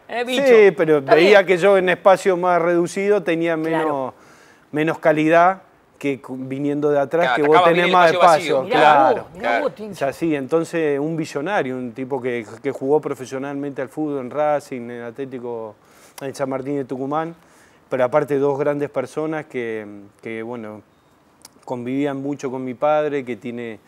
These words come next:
Speaker 2: eh, la escuelita de fútbol. Mi papá fue muchos años presidente de la escuelita de fútbol ahí del pueblo y la cancha principal lleva una plaqueta con su nombre. El club ha hecho el honor de,
Speaker 3: Qué locura,
Speaker 2: de,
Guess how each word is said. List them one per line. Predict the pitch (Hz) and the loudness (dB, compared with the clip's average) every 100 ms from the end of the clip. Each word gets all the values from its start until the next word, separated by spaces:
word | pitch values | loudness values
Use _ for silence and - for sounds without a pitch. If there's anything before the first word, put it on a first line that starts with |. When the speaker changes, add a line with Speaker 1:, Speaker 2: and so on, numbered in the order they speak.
| _ _ _ _ _ | _ _ _ _ _
Speaker 2:
eh, | 113 110 107 107 117 113 | -12 -10 -12 -14 -14 -8
la | 120 | -8
escuelita | - 135 139 127 | -6 -8 -6 -8
de | |
fútbol. | - 147 135 | -6 -6 -6
Mi | 123 | -6
papá | 123 123 | -6 -6
fue | 127 135 123 | -6 -8 -8
muchos | 127 123 120 131 | -8 -10 -12 -10
años | 131 127 | -10 -8
presidente | 123 110 123 131 131 127 | -12 -10 -8 -8 -8 -10
de | |
la | 117 | -10
escuelita | 127 123 123 | -12 -10 -10
de | 120 | -8
fútbol | 147 151 143 127 | -6 -6 -4 -4
ahí | 123 | -6
del | 120 113 | -8 -8
pueblo | 156 165 160 151 135 | -4 -2 -2 -2 -4
y | 113 107 _ _ - | -6 -12 _ _ -18
la | 139 | -16
cancha | - 131 123 | -10 -10 -10
principal | 110 113 113 117 127 117 | -12 -14 -14 -8 -8 -8
lleva | 120 117 110 104 - _ _ | -8 -6 -6 -10 -18 _ _
una | 123 120 | -12 -8
plaqueta | 120 117 127 117 | -8 -6 -8 -8
con | 120 | -10
su | - 117 | -12 -12
nombre. | 120 131 123 113 107 92 _ _ _ | -10 -10 -10 -12 -14 -18 _ _ _
El | 110 101 | -18 -12
club | 120 120 | -8 -6
ha | 117 | -6
hecho | 113 123 | -8 -10
el | 113 | -12
honor | 113 120 127 117 | -12 -10 -10 -10
de, | 113 104 98 _ _ - | -12 -14 -18 _ _ -10
Speaker 3:
Qué | 147 | -8
locura, | 135 | 0
Speaker 2:
de, | 151 | 2